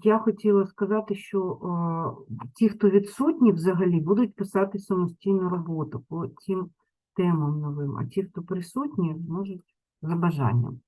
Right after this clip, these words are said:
писати чи не писати. Але відсутні обов'язково будуть писати. І так, а, ми знаємо, що, що якщо дві точки симетричні третій,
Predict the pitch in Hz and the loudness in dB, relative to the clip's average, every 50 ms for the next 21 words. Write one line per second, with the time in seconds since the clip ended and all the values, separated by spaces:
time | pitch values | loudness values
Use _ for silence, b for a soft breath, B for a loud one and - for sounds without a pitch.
0 | _ _ _ _ _ - 151 - - 190 202 - 165 156 - - 156 151 - - | _ _ _ _ _ -14 -14 -10 -8 -8 -8 -8 -10 -14 -12 -10 -10 -10 -10 -10
1 | 147 - _ - - _ _ _ _ _ _ _ b b b b b _ _ _ | -14 -16 _ -20 -20 _ _ _ _ _ _ _ b b b b b _ _ _
2 | _ _ _ _ - - 170 180 180 175 175 170 - - 196 180 180 175 - - | _ _ _ _ 0 2 4 4 4 2 0 -2 -6 -6 -4 -4 -4 -4 -2 -2
3 | 269 277 - 233 208 190 180 190 185 185 180 175 - - - 175 160 151 147 139 | 0 2 4 6 6 6 6 4 2 0 0 0 -4 -6 -6 -4 -4 -4 -4 -6
4 | 139 139 123 127 123 - _ - 123 - - - - - _ _ _ _ _ B | -6 -6 -6 -6 -8 -10 _ -16 -18 -16 -16 -18 -18 -18 _ _ _ _ _ B
5 | B B B _ _ _ _ _ _ _ _ _ - 202 196 156 120 120 - - | B B B _ _ _ _ _ _ _ _ _ -6 -4 -2 -2 -2 -4 -6 -14
6 | _ _ _ _ _ _ _ _ _ _ _ _ _ - 185 175 175 175 170 165 | _ _ _ _ _ _ _ _ _ _ _ _ _ -2 2 4 4 6 6 6
7 | 170 202 254 247 214 233 233 226 214 208 202 196 196 - - 170 147 135 131 - | 6 6 4 4 4 2 4 4 4 4 4 2 0 -2 -6 -10 -10 -10 -10 -8
8 | - 180 180 180 - - 233 196 185 202 202 202 208 202 202 208 - 180 175 - | -6 -6 -6 -6 -6 -6 -6 -2 0 0 0 2 2 0 0 -2 -6 -12 -10 -8
9 | 190 185 185 175 185 202 196 190 190 - - - 190 175 175 175 - - 196 185 | -6 -6 -6 -4 -2 -2 -2 -2 -2 -4 -8 -6 -4 -4 -4 -6 -4 -2 2 6
10 | 196 190 175 127 - - - - 156 151 139 135 | 6 6 6 4 -2 -10 -16 -14 -12 -12 -12 -14